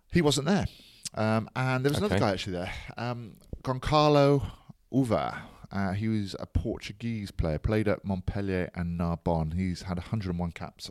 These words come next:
Speaker 1: for Portugal. Um, but,
Speaker 2: Oh, right.
Speaker 1: but Rory Best brought his brother and his mate as well, who's, um, his brother Mark and his mate Keith.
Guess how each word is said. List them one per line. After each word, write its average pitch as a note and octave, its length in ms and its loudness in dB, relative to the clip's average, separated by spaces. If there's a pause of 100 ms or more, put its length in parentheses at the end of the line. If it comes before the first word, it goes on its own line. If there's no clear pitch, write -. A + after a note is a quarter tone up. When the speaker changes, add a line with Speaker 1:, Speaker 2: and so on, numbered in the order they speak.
Speaker 1:
for D#2+ 360 -10 (100)
Portugal. - 520 -12 (520)
Um, D#2 300 -8 (120)
but, F3 180 0
Speaker 2:
Oh, F#3 120 0 (180)
right. F#3 300 0 (340)
Speaker 1:
but - 100 2
Rory C3+ 320 10
Best G#2+ 280 2
brought G#2+ 200 4
his - 80 -12
brother A2 380 4 (180)
and F#2 160 -2
his F2+ 160 -4
mate F#2+ 420 0
as - 120 -10
well, F#2+ 180 0
who's, - 460 -6 (280)
um, E2+ 280 -4
his - 100 -12
brother F#2+ 220 2
Mark F2 440 0 (720)
and F#2 60 -6
his E2+ 100 -8
mate F2 200 -6
Keith. - 400 -14